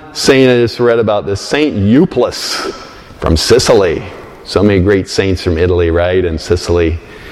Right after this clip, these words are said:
Saint Euplus, he was from the three hundreds. And he was a Christian. He had a passionate, passionate love for the Scriptures. Just loved them. Was reading them all the time.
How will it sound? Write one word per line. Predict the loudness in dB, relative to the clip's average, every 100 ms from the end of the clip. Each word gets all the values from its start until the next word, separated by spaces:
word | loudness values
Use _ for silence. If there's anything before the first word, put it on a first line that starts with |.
| -20 -14
Saint | -4 2 2 4
Euplus, | 2 2 2 -4 -2
he | 2 2
was | 2
from | 0 -2
the | -2
three | -2 2 4 4
hundreds. | 2 0 0 -2 -6 -16 -20 -20 -20 0
And | 4
he | 6
was | 6 4
a |
Christian. | 0 0 0 2 -2
He | -2
had | -2 0 -2
a | -4
passionate, | -4 -2 -2 -4 0 0 0 -6 -16 -18 -20 -14
passionate | -10 -6 -4 -2 -2 -2 0
love | 2 2 2
for | 0
the | 0
Scriptures. | -2 0 0 0 -6 -4 -10 -12 -18 -20 -18 -18 -18 -20 -2
Just | 0 2
loved | 4 4 4 2
them. | 0 -4 -10 -2
Was | 2
reading | 4 4 4
them | 2 0
all | 0
the | -2
time. | -2 -4 -2 -4